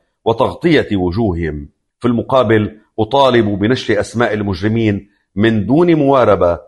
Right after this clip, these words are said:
وكشف صورهم. فلنعلن للعالم أن هؤلاء مجرمون مرتكبون، والمجرم جزاؤه المحاكمة ثم السجن.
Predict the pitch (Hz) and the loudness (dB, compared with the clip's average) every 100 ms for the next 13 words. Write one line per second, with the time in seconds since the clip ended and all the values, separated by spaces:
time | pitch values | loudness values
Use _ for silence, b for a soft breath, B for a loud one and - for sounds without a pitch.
0 | _ _ _ 107 - - - 98 - 98 | _ _ _ -2 0 -4 -4 -8 -4 0
1 | 98 85 76 69 69 _ _ _ _ _ | 0 0 -4 -10 -14 _ _ _ _ _
2 | 135 135 185 196 190 180 160 160 170 147 | 0 2 2 4 2 2 2 4 2 2
3 | 123 127 127 139 127 147 135 127 113 104 | 2 2 2 2 2 2 2 0 -2 -2
4 | 117 131 113 113 123 110 - 98 117 82 | -2 0 0 -2 -4 -6 -8 -6 -4 -6
5 | 69 _ _ _ _ 95 101 139 131 151 | -10 _ _ _ _ 0 2 2 0 0
6 | 175 170 b b - 113 139 127 107 107 | 0 -2 b b -4 0 0 0 0 0
7 | 104 - 139 - 113 - - 143 120 - | -2 -2 -2 0 0 0 -2 -2 -2 -2
8 | 160 104 82 | -2 -2 -4